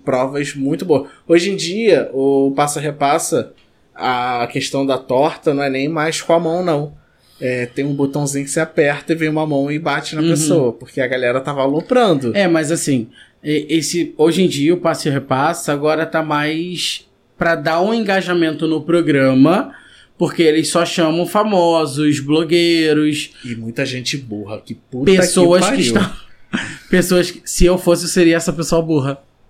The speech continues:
Speaker 2: <laughs>
Speaker 1: Não duvido.
Speaker 2: É, é isso. Você tem alguma boa da semana pra indicar pra galera?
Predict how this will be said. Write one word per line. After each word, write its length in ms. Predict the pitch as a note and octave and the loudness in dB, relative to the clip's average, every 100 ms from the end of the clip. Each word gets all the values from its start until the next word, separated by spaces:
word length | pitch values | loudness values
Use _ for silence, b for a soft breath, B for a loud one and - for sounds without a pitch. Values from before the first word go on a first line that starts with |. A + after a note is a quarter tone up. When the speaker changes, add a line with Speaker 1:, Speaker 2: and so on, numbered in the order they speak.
| _ - | _ 0
Speaker 2:
<laughs> 1080 | - - - - _ - A#4 - _ _ - | 0 -2 -18 -20 _ -10 -10 -10 _ _ -20
Speaker 1:
Não 140 | G#2+ | -18
duvido. 600 | B2+ A#2 F2 E2 - G2 - - B B B B B B B B B | -16 -16 -16 -18 -20 -20 -20 -6 B B B B B B B B B
Speaker 2:
É, 720 | - D3+ D3+ D3+ D3 C#3+ C3+ - | -4 -2 0 0 0 0 -2 -2
é 180 | - G4 | 2 4
isso. 540 | C4+ E3 - D3+ C#3 - B B B B | 6 4 2 0 0 -4 B B B B
Você 300 | D#3 F3 G#3 | -2 0 0
tem 120 | G3 | 0
alguma 380 | G#3 F#3+ F#3+ F#3+ | 2 2 2 2
boa 340 | D#3 D#3+ D#3+ D#3 | 2 0 0 -2
da 120 | D3 | -4
semana 520 | - D#3 D#3+ D3+ C#3+ | -4 -4 -4 -2 -2
pra 160 | C#3 C#3+ | 0 -2
indicar 300 | C3 D3+ C3+ | -2 -2 -2
pra 120 | C#3+ | -2
galera? 640 | C3+ D3+ D3+ C3 B2+ B2 | 0 0 0 0 0 -4